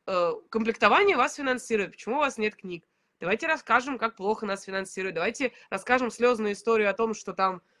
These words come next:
э, книжка стоит шестьсот рублей, а выделяют нам на двадцать библиотек десять тысяч рублей.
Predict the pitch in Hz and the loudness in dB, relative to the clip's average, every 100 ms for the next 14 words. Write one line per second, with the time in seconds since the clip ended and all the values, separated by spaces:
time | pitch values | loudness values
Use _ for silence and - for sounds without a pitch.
0 | _ _ - 180 180 185 180 175 170 - | _ _ -2 2 2 2 0 0 -2 -10
1 | _ - - 226 254 - - 233 214 - | _ -20 -6 0 0 -2 2 6 6 4
2 | 208 - 370 320 226 208 202 170 170 175 | -6 2 2 2 -2 2 2 2 -4 -2
3 | 190 269 302 - 208 185 180 180 180 165 | 2 4 2 0 0 0 0 0 0 -2
4 | _ - 196 233 - 185 190 196 196 285 | _ -2 4 4 2 -8 -2 0 0 -2
5 | 302 190 226 - 175 170 - 160 156 151 | -6 -6 -8 -8 -14 -14 -12 -10 -4 -4
6 | 135 | -6